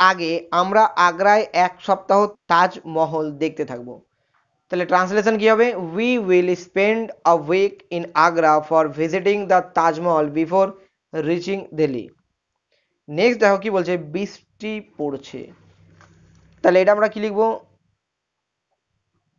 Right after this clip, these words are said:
It is raining। নেক্সট, কাজটা করা তোমার দায়িত্ব। তাহলে এটা আমরা কি লিখবো?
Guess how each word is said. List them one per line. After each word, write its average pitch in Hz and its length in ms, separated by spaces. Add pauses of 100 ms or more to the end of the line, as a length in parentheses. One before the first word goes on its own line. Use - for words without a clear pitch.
(440)
It 175 160 (160)
is 151 140 (3000)
raining। 127 400 (1900)
নেক্সট, 208 340 (140)
কাজটা 175 400 (120)
করা 156 180 (140)
তোমার 170 240 (360)
দায়িত্ব। 175 400 (1700)
তাহলে 170 180
এটা 185 140
আমরা 202 180
কি 202 100
লিখবো? 196 220